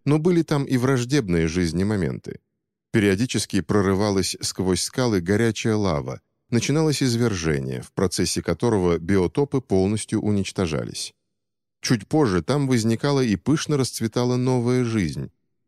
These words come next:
Но разумная цивилизация, говорил Йоханссон, вряд ли поселилась бы в такой зоне. Йоханссон предложил искать Ир там, где они определённо должны быть.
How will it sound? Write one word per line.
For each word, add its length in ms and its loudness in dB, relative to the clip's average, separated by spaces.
Но 160 4
разумная 540 2
цивилизация, 1080 -2
говорил 400 0
Йоханссон, 580 -4
вряд 380 0
ли 100 -2
поселилась 640 0
бы 340 -2
в 140 -16
такой 300 0
зоне. 420 -10
Йоханссон 540 2
предложил 560 2
искать 480 -2
Ир 360 0
там, 340 -2
где 300 2
они 220 2
определённо 1000 -2
должны 460 -2
быть. 340 -16